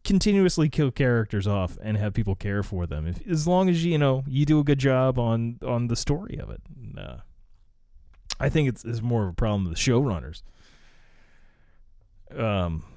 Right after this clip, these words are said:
I, I mean, I am not a, uh, <sighs> you know, I've never ran a T V show, so I can't say for sure. <laughs> And I gotta say, uh, you know, I, I'd mentioned before of, like, the shit, how it sucks, like, 'cause now we're not gonna get, like, a g-, new television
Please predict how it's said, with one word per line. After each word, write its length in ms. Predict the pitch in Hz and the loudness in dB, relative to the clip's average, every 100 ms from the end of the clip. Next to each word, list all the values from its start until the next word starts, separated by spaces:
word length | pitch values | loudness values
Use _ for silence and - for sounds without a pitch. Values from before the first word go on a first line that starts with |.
| - | -14
I, 380 | 113 117 113 107 | -4 -2 0 -2
I 20 | 95 | -2
mean, 240 | 92 85 | -4 -4
I 280 | 82 87 85 | -4 -4 -4
am 120 | 82 | -4
not 240 | 82 82 | -6 -6
a, 520 | 82 80 - 156 156 156 - - - | -8 -8 -10 -10 -12 -16 -20 -8 -2
uh, 20 | |
<sighs> 100 | - - - - - - - - - - - - _ _ _ _ _ - - - - | -2 -2 -6 -10 -20 -20 -20 -20 -20 -20 -20 -20 _ _ _ _ _ -20 -20 -20 -16
you 100 | 98 | -14
know, 100 | 80 | -12
I've 240 | 80 110 95 | -6 -6 -2
never 480 | 107 92 90 78 - - | -2 0 -2 -4 -8 -8
ran 260 | 120 110 101 | -2 0 2
a 60 | |
T 160 | 95 107 | 0 0
V 160 | 101 | 0
show, 220 | 92 107 98 | 0 -2 2
so 180 | 196 | 4
I 80 | 226 | 4
can't 280 | - 196 156 | 6 4 4
say 180 | 156 143 | 4 4
for 160 | 117 110 | 2 -2
sure. 340 | 104 82 - - 113 571 | -4 -6 -8 -6 -6 -2
<laughs> 80 | 180 - - - - - - - _ - | -4 -4 -16 -20 -20 -20 -20 -20 _ -2
And 100 | 135 | 0
I 60 | |
gotta 180 | 139 131 | 2 2
say, 340 | 123 139 123 120 | 2 2 2 2
uh, 220 | 107 92 - - - - | 2 0 -6 -20 -20 -2
you 100 | 147 | 2
know, 120 | 165 | 4
I, 280 | 160 156 135 | 6 4 2
I'd 160 | 139 | 0
mentioned 280 | 147 151 135 | 2 2 0
before 320 | 113 131 123 | 0 2 2
of, 160 | 113 95 | 2 0
like, 240 | 95 92 | -4 -6
the 240 | - 95 90 | -4 -4 -2
shit, 400 | - 120 113 104 | -4 -4 -4 -2
how 180 | 104 95 | -2 -4
it 100 | 90 | -4
sucks, 320 | 113 98 - | -4 -4 -4
like, 220 | 98 92 | -6 -6
'cause 240 | 98 90 | -6 -6
now 320 | 92 90 98 95 | -6 -4 -2 -2
we're 80 | |
not 160 | 95 90 | -2 -4
gonna 160 | 95 90 | -6 -6
get, 220 | 90 - | -6 -6
like, 180 | 85 - | -8 -8
a 220 | 73 80 | -10 -10
g-, 140 | 92 107 | -12 -6
new 160 | 107 | -4
television 640 | 90 101 95 92 80 76 | -2 -2 -2 -2 -4 -8